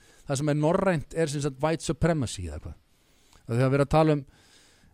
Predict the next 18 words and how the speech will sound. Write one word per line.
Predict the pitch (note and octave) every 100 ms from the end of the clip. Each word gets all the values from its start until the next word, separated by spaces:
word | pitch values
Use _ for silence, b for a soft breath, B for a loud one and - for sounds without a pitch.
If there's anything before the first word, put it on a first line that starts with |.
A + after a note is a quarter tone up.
| b
eh, | A2+ A2 G#2+
karlmennsku | - C#3 F3 - F3+ D#3 F3+ D#3+
fyrir | E3 D#3+
aftan, | - D#3+ C#3+
þá | D3+
er | D3 C#3+
það | C#3
white, | C#3+ - C#3+
en | D3
ef | D3+
þetta | D3 D3
væri, | C#3 D3+ - B2+
hérna, | C3+ C3+ C3+ C3 C3 - C#3+
no-, | C3+ D3 D#3 C3+
eh, | C3+ C3 C3 C3
norrænn | D3 D3+ C#3 -
kvenle-, | D3+ C#3+ A#2+ A#2+
norræn, | C#3 C#3+ C#3 C3+